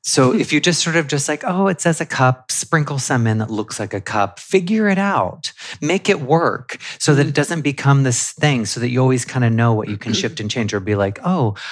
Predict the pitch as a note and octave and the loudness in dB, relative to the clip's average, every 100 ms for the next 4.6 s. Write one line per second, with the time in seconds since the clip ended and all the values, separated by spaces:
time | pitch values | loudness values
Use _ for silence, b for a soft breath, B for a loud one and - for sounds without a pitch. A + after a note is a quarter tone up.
0 | B C3 - C#3 C#3+ C#3 C3 B2+ B2+ A#2+ | B -4 -4 0 4 4 4 2 0 0
1 | B2 A#2 G#2+ A#2+ A2+ A2 A2+ D#3+ C3+ C#3 | 0 0 0 0 0 0 -4 -2 0 0
2 | C#3+ C3+ D3 D3 C3+ B2+ - C3+ - - | 0 -4 -6 -6 -4 -4 -4 -6 -6 -4
3 | B2 A2+ - G2+ A#2 C#3+ A2 - F#2 F2+ | -4 -4 -6 -8 -8 -6 -10 -6 -4 -2
4 | F2+ F2+ F2+ F2 F2 | -2 -4 -4 -6 -8